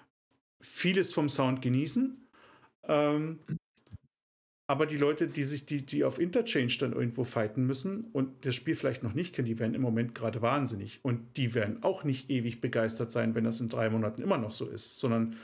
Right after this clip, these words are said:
wie lange braucht jetzt Battlestate noch, um die Karten noch fertig zu machen und das Fehlende nachzuliefern?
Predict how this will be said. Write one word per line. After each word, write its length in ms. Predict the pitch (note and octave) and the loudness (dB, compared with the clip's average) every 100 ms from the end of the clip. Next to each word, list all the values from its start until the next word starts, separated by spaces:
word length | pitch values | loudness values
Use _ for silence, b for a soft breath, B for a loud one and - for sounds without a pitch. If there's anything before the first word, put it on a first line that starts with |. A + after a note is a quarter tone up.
| B B B | B B B
wie 100 | C#3 | 0
lange 220 | C#3 C3+ | 2 2
braucht 320 | B2 B2+ C#3 - | 2 0 -2 -4
jetzt 140 | B2+ | -2
Battlestate 500 | C#3 C3+ C3 C3+ B2+ B2+ | 0 0 0 0 0 0
noch, 160 | B2+ | 0
um 300 | C3 A#2 - - | -2 -4 -6 -6
die 320 | F3 A3 A3 | 0 0 0
Karten 400 | - D3+ D3 C3 | -2 -2 0 -2
noch 120 | A#2+ | -2
fertig 380 | - F3+ F#3+ E3+ | 0 0 0 -2
zu 160 | - A#2 | 0 0
machen 300 | A2+ A#2+ C3 | 0 -2 -4
und 160 | A#2+ | -2
das 160 | B2 - | -2 -2
Fehlende 280 | C#3 B2 G#2+ | 0 0 2
nachzuliefern? 720 | C3+ E3 - B2+ A2 A2 | 2 0 -2 -2 -4 -6